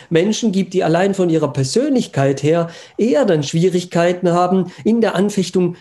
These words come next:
dran zu bleiben. Und dann helfen keine so Standardsprüche wie, "Hey, komm, machst du schon" oder "Da kommst du schon durch." Sondern die mancherlei Anfechtung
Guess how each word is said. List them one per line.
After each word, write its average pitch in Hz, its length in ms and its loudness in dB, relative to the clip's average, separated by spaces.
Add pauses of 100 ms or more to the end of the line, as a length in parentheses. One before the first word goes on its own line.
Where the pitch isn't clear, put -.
(120)
dran 208 240 0
zu 226 120 0
bleiben. 123 400 -8 (960)
Und 165 140 0
dann 180 240 2 (160)
helfen 233 360 2
keine 185 460 2 (220)
so 160 400 0
Standardsprüche 180 960 0
wie, 160 220 0 (160)
"Hey, 180 320 2
komm, 180 260 2
machst 156 300 0
du 196 80 2
schon" 151 360 0
oder 131 320 0 (140)
"Da 156 100 -4
kommst 202 340 0
du 190 40 2
schon 160 240 0
durch." 190 500 -2 (880)
Sondern 165 280 -2
die 160 80 0
mancherlei 185 680 0
Anfechtung 226 760 0